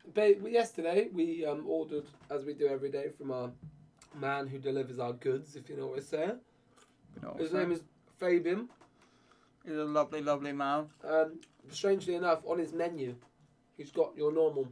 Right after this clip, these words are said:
Speaker 1: narcotic sort of things. But also, he, um, he also, you can get pots of cockles that he brings
Speaker 2: Uh,
Speaker 1: over.
Speaker 2: pots of cockles is what we always buy.
Speaker 1: Mm.
Speaker 2: We get a forties of,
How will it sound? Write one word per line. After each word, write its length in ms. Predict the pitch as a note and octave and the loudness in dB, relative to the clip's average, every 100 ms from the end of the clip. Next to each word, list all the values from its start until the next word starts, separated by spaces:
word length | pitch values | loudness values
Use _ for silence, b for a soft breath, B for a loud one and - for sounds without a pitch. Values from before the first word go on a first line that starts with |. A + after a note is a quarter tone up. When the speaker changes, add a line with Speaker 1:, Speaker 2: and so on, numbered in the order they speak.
| - _ _ _ _ _ - | -10 _ _ _ _ _ -6
Speaker 1:
narcotic 600 | D3 C#3 C#3+ C3+ C3+ B2 - | -4 -2 -4 -6 -8 -10 -10
sort 220 | - C3 | -6 -6
of 100 | B2 | -4
things. 380 | C#3 A#2+ B2 A#2+ _ _ _ _ _ _ _ - - - | -4 -4 -6 -16 _ _ _ _ _ _ _ -16 -12 0
But 140 | D#3 | 4
also, 440 | E3 E3 - B2+ A#2+ - b b | 4 2 -4 -4 -6 -10 b b
he, 240 | - C#3 | -8 -2
um, 380 | C#3 C3+ C3+ C3 A#2+ _ _ _ _ D#3 | -2 -2 -4 -10 -16 _ _ _ _ -4
he 60 | |
also, 240 | F3+ F3+ E3 | -4 -2 -4
you 160 | E3 | -4
can 80 | F3 | -6
get 180 | F3 - | -8 -8
pots 280 | G3+ - - | -10 -12 -14
of 80 | - | -8
cockles 680 | G3+ - C#3 C3+ - - - | -6 -4 -6 -8 -10 -18 -12
that 100 | D3+ | -10
he 60 | |
brings 180 | D3 C#3+ | -8 -6
Speaker 2:
Uh, 40 | D#3 | -2
Speaker 1:
over. 80 | D3 | 0
Speaker 2:
pots 180 | G3 F#3+ | 0 -2
of 80 | D#3+ | -2
cockles 320 | D#3+ D3+ C#3 | -4 -4 -6
is 80 | C3 | -6
what 100 | C#3 | -4
we 160 | C#3 | 0
always 380 | C3+ B2+ B2 B2 | 0 0 -2 -4
buy. 320 | - B2+ B2+ | -4 -2 0
Speaker 1:
Mm. 100 | C3 | 0
Speaker 2:
We 140 | C3+ C3 | -2 -2
get 160 | C3 | -4
a 120 | B2+ C3 | -4 -6
forties 760 | - D#3+ C#3+ - C3+ B2+ B2 C3 | -4 -2 -2 -4 -4 -4 -6 -8
of, 280 | C3 B2 | -8 -8